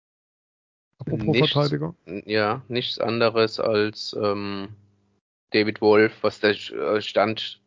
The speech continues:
Speaker 2: der Dinge ist. Klar ist natürlich, Dennis Reul würde gerne noch mal verlängern.
Speaker 1: Mhm.
Speaker 2: Ähm, aber wie weit da die Verhandlungen sind oder ob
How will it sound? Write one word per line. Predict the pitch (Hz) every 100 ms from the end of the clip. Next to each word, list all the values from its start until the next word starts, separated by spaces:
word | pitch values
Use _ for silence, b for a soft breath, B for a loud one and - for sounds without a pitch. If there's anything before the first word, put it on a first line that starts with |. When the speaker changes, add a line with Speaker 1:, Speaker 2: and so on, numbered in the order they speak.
| _
Speaker 2:
der | 110
Dinge | 110 110 123
ist. | 120 127 - B B B -
Klar | 113 107
ist | 110 110
natürlich, | 113 123 110
Dennis | - 107 -
Reul | - 113 110
würde | 104 113
gerne | 131 131 131
noch | 123 123
mal | 127
verlängern. | - 123 127 131 143 143 _ _ _ _ _ _ _ -
Speaker 1:
Mhm. |
Speaker 2:
Ähm, | 107 101 101 101 101 98 98 _ _ _ _ _ _ -
aber | - 92
wie | 95
weit | 92 92
da | 101 95
die | 98
Verhandlungen | 98 98 98 101 98 95
sind | 95 104 101
oder | 92 98 92
ob | 87 104 -